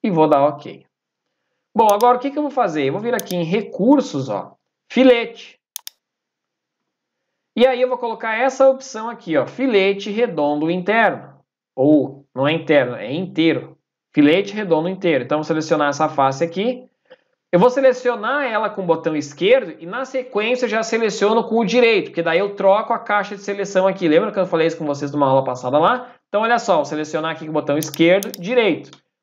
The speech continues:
Olha, trocou pra cá. Então, aqui, mesma coisa, esquerdo, direito e aqui,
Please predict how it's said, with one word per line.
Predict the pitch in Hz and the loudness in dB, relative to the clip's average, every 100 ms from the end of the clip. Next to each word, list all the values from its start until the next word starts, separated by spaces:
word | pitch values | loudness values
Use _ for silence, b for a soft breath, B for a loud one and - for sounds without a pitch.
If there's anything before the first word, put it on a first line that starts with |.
| - | 0
Olha, | 135 127 | 2 0
trocou | 139 139 151 | -6 -6 -4
pra | 160 202 | 0 0
cá. | 247 208 135 - _ _ _ | 2 2 0 -12 _ _ _
Então, | - 170 | -4 -2
aqui, | - 175 | -2 -2
mesma | 185 214 | -2 -2
coisa, | 214 156 135 | 0 0 -2
esquerdo, | - - 170 151 139 | -8 -2 0 0 -2
direito | 139 220 220 247 254 - _ - _ _ _ - _ _ _ - | -6 -2 0 0 -2 -14 _ -20 _ _ _ -20 _ _ _ -2
e | |
aqui, | 214 214 - | 0 -2 -4